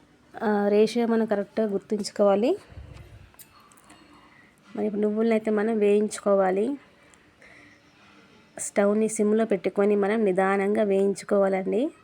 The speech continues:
ఎందుకంటే ఈ పొడి అయితే మేము ఆవ-, ఆవకాయలో వేస్తాము. ఇది వేగిన తర్వాత దీన్ని చల్లారబెట్టుకోవాలి. ఇది వేగిన తర్వాత దీన్ని పక్కన తీసి పెట్టుకొని,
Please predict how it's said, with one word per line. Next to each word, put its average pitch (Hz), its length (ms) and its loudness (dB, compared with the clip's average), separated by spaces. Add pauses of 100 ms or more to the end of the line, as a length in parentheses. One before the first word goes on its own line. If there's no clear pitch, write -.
(300)
ఎందుకంటే 208 380 -2
ఈ 226 40 0
పొడి 208 280 0
అయితే 208 200 0
మేము 214 300 0
ఆవ-, 190 280 0 (280)
ఆవకాయలో 202 460 0
వేస్తాము. 190 720 -2 (2250)
ఇది 214 160 2
వేగిన 214 320 2
తర్వాత 202 320 0
దీన్ని 202 280 0 (120)
చల్లారబెట్టుకోవాలి. 196 960 0 (1120)
ఇది 214 140 -2
వేగిన 208 320 2
తర్వాత 196 280 0
దీన్ని 214 160 -4
పక్కన 196 340 -2
తీసి 196 240 -6
పెట్టుకొని, 214 520 -2